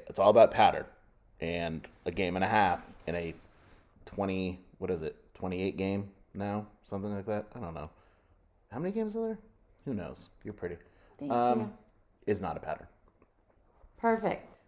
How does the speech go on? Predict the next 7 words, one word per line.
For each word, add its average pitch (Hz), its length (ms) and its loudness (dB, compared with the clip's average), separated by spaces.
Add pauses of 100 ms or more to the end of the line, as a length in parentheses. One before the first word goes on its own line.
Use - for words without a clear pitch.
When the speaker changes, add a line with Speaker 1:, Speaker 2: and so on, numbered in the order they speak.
(120)
Speaker 2:
'Cause 190 140 -6
a 190 80 4
pattern 226 600 2
is 170 220 -4 (160)
three 226 720 0 (680)
or 254 280 10
more. 254 640 6